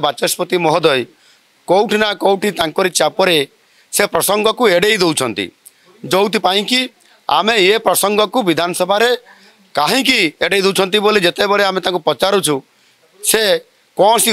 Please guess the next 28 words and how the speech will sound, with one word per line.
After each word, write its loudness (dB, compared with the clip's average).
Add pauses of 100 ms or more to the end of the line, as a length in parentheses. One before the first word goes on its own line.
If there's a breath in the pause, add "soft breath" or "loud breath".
ଉତ୍ତର 0
ନ 2 (100)
ଦେଇକି 0 (140)
ବିଧାନସଭାକୁ -2
ଆଡଜର୍ଣ୍ଣ 0
କରିଦେଉଛନ୍ତି। -4 (360 loud breath)
ଆଜି 0
ଦେଖନ୍ତୁ, 0 (800)
ପ୍ରଶ୍ନକାଳ 0 (180)
ସମୟରେ 2 (600 soft breath)
ଆମେ 0 (120)
ଏ 0
କଥାକୁ -2
ଯେତେବେଳେ 0
ଆଡଜର୍ଣ୍ଣମେଣ୍ଟ 0
ମୋସନକୁ -2
କାହିଁକି -2
ବାତିଲ -2
କରାଗଲା, 0 (440 loud breath)
ଆଉ 0
ତାଙ୍କୁ 0 (100)
ସ୍ପଷ୍ଟୀକରଣ 0
ସେ 2
ଆମକୁ 0
ଦେବେ 2
ନାହିଁ। 0 (520 soft breath)
ଆମକୁ, 0
ଅ, 4